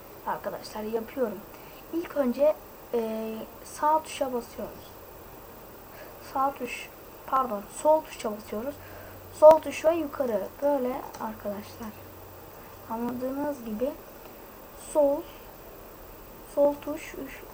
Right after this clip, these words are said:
sol, sol tuş, üç, üç, ay pardon,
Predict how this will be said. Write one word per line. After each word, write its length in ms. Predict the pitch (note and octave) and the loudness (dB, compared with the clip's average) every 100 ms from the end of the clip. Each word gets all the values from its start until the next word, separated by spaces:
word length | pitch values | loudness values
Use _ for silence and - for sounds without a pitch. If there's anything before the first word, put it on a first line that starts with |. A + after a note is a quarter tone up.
| - - - - - - - - | -16 -16 -16 -16 -18 -18 -16 -4
sol, 360 | - D#4+ D4+ D4 - | 8 10 10 6 -6
sol 340 | - - F4 F#4 - | -4 2 4 4 -2
tuş, 460 | C#4+ F#4+ - - - - - - - | -2 -2 -2 -10 -12 -16 -18 -8 -2
üç, 240 | F4+ - - - - - - - - | -2 -4 -12 -18 -18 -18 -18 -6 0
üç, 360 | F4 - - - A3 | 0 0 -10 -2 4
ay 140 | A#3+ - - | 4 2 2
pardon, 480 | B3 - B3 A3 | 4 4 4 2